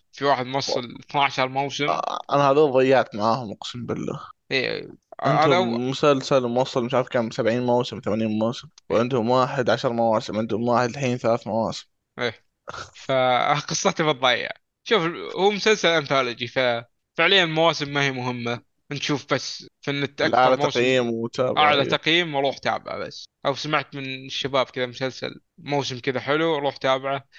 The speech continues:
Speaker 1: أو إذا أنت فاضي ما عندك شغ-، لا شغل ولا مشغلة، روح تابعه كامل.
Speaker 2: تابع تسعين موسم.
Speaker 1: ت-، تا-، تابع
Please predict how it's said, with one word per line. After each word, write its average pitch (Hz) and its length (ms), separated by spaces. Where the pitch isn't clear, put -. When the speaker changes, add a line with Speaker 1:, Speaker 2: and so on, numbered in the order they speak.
Speaker 1:
أو 214 140
إذا 208 220
أنت 190 120
فاضي 160 420
ما 160 120
عندك 156 240
شغ-، 156 260
لا 160 120
شغل 143 240
ولا 143 220
مشغلة، 175 400
روح 170 160
تابعه 127 340
كامل. - 400
Speaker 2:
تابع - 360
تسعين 107 340
موسم. - 320
Speaker 1:
ت-، - 60
تا-، 151 560
تابع 143 500